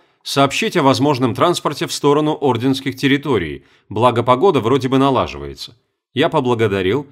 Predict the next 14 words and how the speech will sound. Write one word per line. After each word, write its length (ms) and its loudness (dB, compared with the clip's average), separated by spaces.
и 120 4
вышел 340 0
из 100 -4
кабинета. 600 -6
Опять 400 -2
в 60 2
интернет. 560 -2
И 120 -2
теперь 300 2
письмо 340 0
моему 280 2
бывшему 400 2
начальнику 640 -2
Марлоу. 580 -2